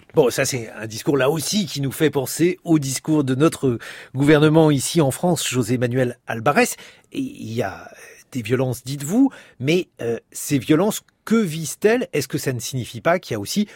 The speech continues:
une partie, tout simplement, euh, de la population, euh, de Catalogne qui est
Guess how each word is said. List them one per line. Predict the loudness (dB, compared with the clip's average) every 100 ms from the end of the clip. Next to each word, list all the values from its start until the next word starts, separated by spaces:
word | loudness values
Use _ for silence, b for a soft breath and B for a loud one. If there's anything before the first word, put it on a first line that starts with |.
| B 0
une | 0
partie, | 2 0 -2 -10
tout | -4
simplement, | -4 -2 -2 0 2 0
euh, | -2
de | -4
la | -6 -6
population, | -10 -8 -8 -8 -6 -4 -4 -6 -10
euh, | B B B -10
de |
Catalogne | -4 -4 -4 -2 0 0
qui | -2 -6 0
est | 0